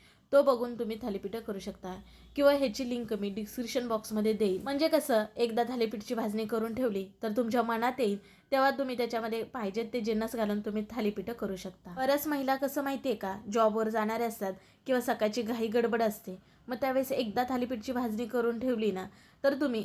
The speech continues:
अगदी तीन महिने थालीपीठची भाजणी खराब होत नाही, मनात येईल तेव्हा करू शकता. आता इथं बघा दुसरं थालीपीठसुद्धा करून, अ, घेतलेलं आहे. आता तव्यामध्ये टाकायचं कसं बघा,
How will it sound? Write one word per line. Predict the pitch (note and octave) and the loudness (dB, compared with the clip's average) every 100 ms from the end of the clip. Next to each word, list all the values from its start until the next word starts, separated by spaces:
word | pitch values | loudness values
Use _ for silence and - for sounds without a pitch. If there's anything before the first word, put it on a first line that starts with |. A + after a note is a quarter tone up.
| - | 0
अगदी | A#3 F#3+ F#3+ C4+ | -2 -2 -4 -2
तीन | C4+ C#4 C4+ | 0 0 0
महिने | C4 B3 A#3+ | -2 -4 -4
थालीपीठची | B3 A3 A3+ G#3 A#3 | -2 -2 -2 -4 -2
भाजणी | A#3 G#3 A3 | -2 -2 -4
खराब | A3 G#3+ A3+ | 0 2 2
होत | A3 | 0
नाही, | G#3+ G3 G3 | -2 -4 -4
मनात | G3+ G3+ G#3+ | -2 -2 -2
येईल | G3+ F#3+ | -2 -2
तेव्हा | F#3 | -6
करू | G#3+ G3 F3+ | -4 -6 -6
शकता. | - - E3+ E3+ - - - - - - - | -10 -16 -18 -18 -20 -20 -20 -20 -20 -8 -2
आता | G#3+ | 2
इथं | B3 B3 | 2 2
बघा | A3+ G#3+ | 2 2
दुसरं | G#3+ G#3 G#3+ | 2 0 -2
थालीपीठसुद्धा | A3+ G#3 G#3 F#3 G#3 G3 | 0 -2 -2 -6 -4 -4
करून, | G3 G3 G3 G#3+ - - | -4 -4 -2 -2 -4 -2
अ, | G#3 | 0
घेतलेलं | G3+ A#3 G#3+ G#3 A3 | 0 0 0 0 0
आहे. | G3+ G3+ - _ - _ | -2 -6 -12 _ -20 _
आता | A3+ D4+ D4+ | -2 2 4
तव्यामध्ये | C4 C4 B3+ C4 | 4 4 0 0
टाकायचं | A#3 G#3+ G#3+ - | -2 -2 -6 -6
कसं | G#3+ A3 | -6 -4
बघा, | G3 F3+ | -4 -6